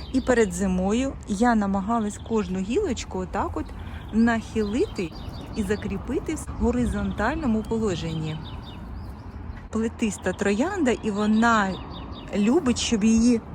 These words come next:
нахилити, і з кожної гілочки виростає отак от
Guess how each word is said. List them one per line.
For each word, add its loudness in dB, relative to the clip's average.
нахилити, 4
і 4
з -2
кожної 4
гілочки 2
виростає 4
отак 0
от 0